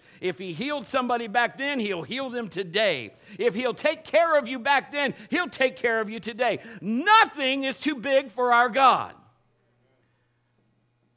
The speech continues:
Gratitude sees good whatever comes your way. John F. Kennedy said, "As we express our gratitude, we must never forget that the highest appreciation is not to utter words, but to live by them."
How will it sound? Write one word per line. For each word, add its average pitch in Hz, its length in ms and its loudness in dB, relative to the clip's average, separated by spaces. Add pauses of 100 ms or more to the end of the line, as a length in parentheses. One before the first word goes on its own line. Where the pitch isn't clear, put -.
(1400)
Gratitude 160 480 -6
sees 147 240 -8
good 147 200 -10
whatever 135 240 -8
comes 127 280 -10
your 117 100 -12
way. 110 160 -10
John 156 240 -8
F. 151 140 -8
Kennedy 175 260 -8
said, 151 320 -10 (240)
"As 156 100 -14
we 190 120 -6
express 214 340 -10
our 185 80 -6
gratitude, 180 500 -6
we 170 120 -10
must 165 200 -10
never 175 280 -10
forget 151 480 -10
that 113 140 -16
the 123 100 -10
highest 156 360 -8
appreciation 135 760 -14 (260)
is 127 180 -10
not 143 380 -6 (200)
to 147 140 -10
utter 135 200 -4
words, 135 360 -8
but 110 260 -14
to 113 120 -10
live 107 380 -10
by 82 180 -16
them." - 160 -20